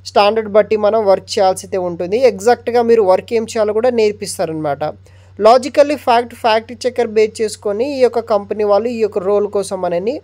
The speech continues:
హైరింగ్ అయితే చేస్తున్నారనమాట. ఈ యొక్క జాబ్కి సంబంధించిన ప్రైమరీ రెస్పాన్సిబిలిటీస్ ఏముంటాయంటే మనకి misleading claims with the use of different platforms and techniques బేస్ చేసుకొని వర్క్ చేయాల్సి అయితే ఉంటుంది. Write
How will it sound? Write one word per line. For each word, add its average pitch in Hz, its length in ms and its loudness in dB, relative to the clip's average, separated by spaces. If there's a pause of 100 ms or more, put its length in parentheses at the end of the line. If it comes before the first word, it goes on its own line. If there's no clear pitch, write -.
(440)
హైరింగ్ 208 420 4
అయితే 226 160 -4 (100)
చేస్తున్నారనమాట. 147 840 -4 (720)
ఈ 294 80 2
యొక్క 330 180 2 (140)
జాబ్కి 254 400 4
సంబంధించిన 277 580 0 (200)
ప్రైమరీ 254 400 4 (100)
రెస్పాన్సిబిలిటీస్ 247 800 -4 (100)
ఏముంటాయంటే 208 640 2 (100)
మనకి 156 300 -4 (640)
misleading 285 520 0 (100)
claims 262 300 4 (100)
with 240 140 -6 (120)
the 247 40 -4 (140)
use 233 240 -2
of 254 80 8 (140)
different 247 420 2 (100)
platforms 226 680 0
and 214 160 -4 (160)
techniques 208 460 -6
బేస్ 202 220 2
చేసుకొని 202 420 -2 (100)
వర్క్ 165 240 0
చేయాల్సి 180 300 -2
అయితే 180 200 -8
ఉంటుంది. 170 340 -6 (600)
Write 247 300 6